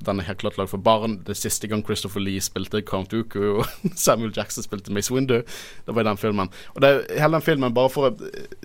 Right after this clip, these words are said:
ikke snakke mer om den, er bare den introduserer Asajj Ventress, som er apprenticen til Count Dooku, og den introduserer Ahsoka. Og Ahsoka blir apprenticen til Anakin, rett og slett for at, eh,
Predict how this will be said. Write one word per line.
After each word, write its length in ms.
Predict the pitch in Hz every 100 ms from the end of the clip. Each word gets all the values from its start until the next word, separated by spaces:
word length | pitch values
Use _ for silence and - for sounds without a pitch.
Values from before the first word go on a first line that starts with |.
| - - - -
ikke 160 | 120 131
snakke 320 | - 120 131
mer 140 | 123 113
om 180 | 107
den, 200 | 113 117
er 100 | 101
bare 240 | 113 110 110
den 140 | 104
introduserer 480 | 107 113 - 113 98
Asajj 540 | 95 - 110 104 - 107
Ventress, 600 | 110 104 127 147 - - - -
som 180 | - 101
er 320 | 101 95 -
apprenticen 580 | - - 107 104 98 98
til 100 | 101
Count 160 | 95 95
Dooku, 240 | 156 156 151
og 80 | 117
den 100 | 113
introduserer 380 | 107 113 113 85
Ahsoka. 400 | - 87 78 - 65
Og 80 |
Ahsoka 380 | 107 135 120 113 101
blir 220 | 107 101 - - -
apprenticen 600 | - 117 110 - - 98
til 80 | -
Anakin, 480 | 127 120 117 117 110
rett 160 | 104
og 60 | 104
slett 200 | 95 -
for 140 | -
at, 180 | 82 - - - - - - - -
eh, 60 | -